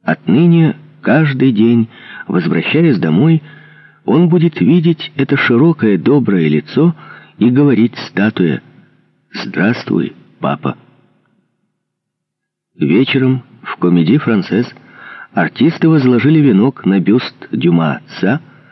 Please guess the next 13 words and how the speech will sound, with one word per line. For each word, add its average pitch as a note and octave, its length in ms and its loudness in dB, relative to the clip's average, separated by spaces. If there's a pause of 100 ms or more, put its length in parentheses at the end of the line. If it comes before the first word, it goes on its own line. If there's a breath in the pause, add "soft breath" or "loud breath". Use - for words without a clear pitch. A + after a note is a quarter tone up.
(340 loud breath)
и F#3 120 0
сыграли F3+ 480 2
его E3 260 2
пьесу D#3 580 0 (480 loud breath)
«Мадемуазель F#2+ 960 0
де G#2 120 0
Бель-Иль». F#2+ 920 0 (1400)
Единственной F3 1120 2
фальшивой G2 840 2
нотой C#3+ 500 0 (840 loud breath)
прозвучал F#3+ 600 2
голос E3+ 380 2 (540)
Гайярде A#2 960 0